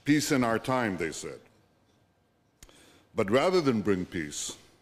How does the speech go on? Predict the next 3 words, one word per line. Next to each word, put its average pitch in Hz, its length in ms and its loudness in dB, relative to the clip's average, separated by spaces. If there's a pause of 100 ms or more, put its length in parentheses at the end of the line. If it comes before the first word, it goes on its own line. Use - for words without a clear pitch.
(1200)
those 147 460 2
forced - 720 0
concessions 110 840 -2